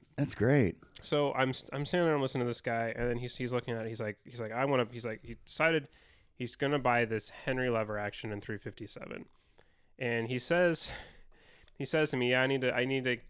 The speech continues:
Speaker 2: pick myself up a, you know, a gun that can shoot rounds pretty quickly, 'cause if they remove Trump, you know,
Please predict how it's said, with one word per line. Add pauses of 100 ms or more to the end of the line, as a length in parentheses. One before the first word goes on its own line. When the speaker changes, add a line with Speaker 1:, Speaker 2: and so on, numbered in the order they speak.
(100)
Speaker 2:
pick
myself
up
a,
you
know, (240)
a
gun
that
can
shoot (420)
rounds
pretty
quickly,
'cause (400)
if
they
remove
Trump, (640)
you
know,